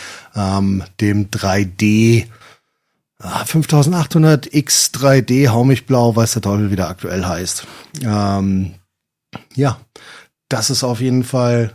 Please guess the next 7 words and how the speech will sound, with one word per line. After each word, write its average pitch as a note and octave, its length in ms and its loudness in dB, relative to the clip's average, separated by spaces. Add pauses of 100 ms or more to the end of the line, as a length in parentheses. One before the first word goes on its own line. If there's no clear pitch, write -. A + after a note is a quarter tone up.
(140)
sind C#3+ 200 -4
auf B2+ 80 -4
jeden C3+ 140 0
Fall B2+ 160 -2
spannende, C3 600 -4
spannende B2+ 420 -2
Eckpunkte. D#3 680 -2